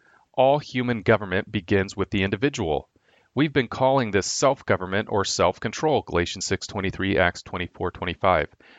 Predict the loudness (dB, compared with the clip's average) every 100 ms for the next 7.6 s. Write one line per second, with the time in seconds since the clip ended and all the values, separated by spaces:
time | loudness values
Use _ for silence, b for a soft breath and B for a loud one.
0 | b -4 2 2 4 0 0 0 -2 0
1 | 0 0 0 0 -2 -2 2 4 4 0
2 | -2 -4 -6 -4 -2 -2 0 2 2 0
3 | -6 -8 -14 b b -12 -6 0 0 0
4 | 0 2 2 2 -2 -6 -2 2 4 2
5 | -2 -4 -2 0 0 0 0 0 -4 -4
6 | b b 0 2 2 0 -4 -6 -2 -2
7 | 0 0 0 0 0 -2